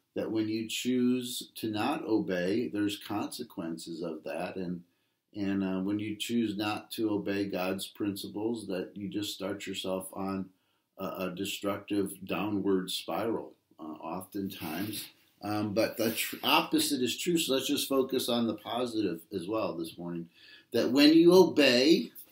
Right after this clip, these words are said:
when you are faithful with what you know, God blesses and reveals himself even more. So this, there's this, this dimmer switch principle that when you,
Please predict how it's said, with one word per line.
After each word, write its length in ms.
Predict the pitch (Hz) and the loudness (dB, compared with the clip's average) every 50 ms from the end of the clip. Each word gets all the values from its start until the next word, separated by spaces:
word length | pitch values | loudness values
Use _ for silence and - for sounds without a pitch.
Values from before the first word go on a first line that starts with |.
| - - _ _ _ - | -20 -20 _ _ _ 0
when 180 | 123 123 139 | 2 4 6
you 160 | 147 156 143 | 8 8 8
are 100 | 135 131 | 8 6
faithful 760 | 123 - - - - 175 175 185 196 196 196 - - 233 233 233 | 2 0 -2 2 4 6 8 8 8 6 2 0 4 4 6 6
with 280 | 226 214 196 - - - | 6 4 2 2 2 4
what 260 | 165 180 170 - 165 | 4 4 4 4 2
you 260 | 165 165 170 170 160 | 0 2 2 4 2
know, 720 | 147 143 143 143 139 135 110 92 87 85 87 104 110 113 - _ - - _ - _ _ _ _ _ _ _ _ | 2 2 2 2 2 2 0 0 -2 -4 -6 -6 -8 -10 -16 _ -20 -20 _ -20 _ _ _ _ _ _ _ _
God 340 | - 117 120 120 120 117 98 | -2 0 2 2 0 0 -4
blesses 720 | 95 107 107 117 113 117 117 - - 101 98 98 98 98 | -4 -2 0 0 0 0 -2 -6 -8 -10 -10 -12 -12 -8
and 180 | 120 - 120 107 | -6 -4 -2 0
reveals 540 | 110 110 107 - 107 110 110 110 107 107 - | 2 2 2 2 2 2 2 2 0 -2 -4
himself 540 | 110 98 92 - - - 95 98 98 - - - | -6 -6 -6 -6 -4 -4 -4 -4 -4 -6 -10 -10
even 440 | 110 104 101 92 92 95 90 92 98 | -8 -6 -6 -4 -4 -6 -4 -4 -4
more. 380 | 101 104 101 - - - - - | -4 -4 -6 -8 -10 -12 -14 -12
So 240 | - - - 101 92 | -10 -6 -4 -4 -2
this, 380 | 85 95 98 95 - - - - | 0 -2 -2 -2 -2 -6 -6 -4
there's 260 | - 95 98 98 95 - | -2 -2 0 -2 -2 -2
this, 380 | - 98 95 95 - - - - _ _ _ _ _ _ _ _ _ _ - | -2 -2 -2 -4 -6 -12 -14 -18 _ _ _ _ _ _ _ _ _ _ -4
this 220 | 95 90 85 - | -4 -4 -4 -6
dimmer 580 | - 101 90 - 113 120 120 127 127 127 120 117 | -10 -10 -4 0 2 2 2 2 0 0 -2 -4
switch 540 | - - - - - 110 107 - - - - | -4 -4 -4 -2 0 0 0 0 -2 -8 -10
principle 640 | - - 120 117 110 110 - 87 - - 71 - - _ _ _ _ - | -6 -6 -4 -4 -4 -6 -10 -12 -12 -12 -14 -14 -14 _ _ _ _ -10
that 300 | - 98 - - - 98 | -8 -8 -8 -8 -8 -6
when 180 | 101 101 98 | -6 -4 -2
you, 240 | 95 95 95 95 | -2 -2 -2 -4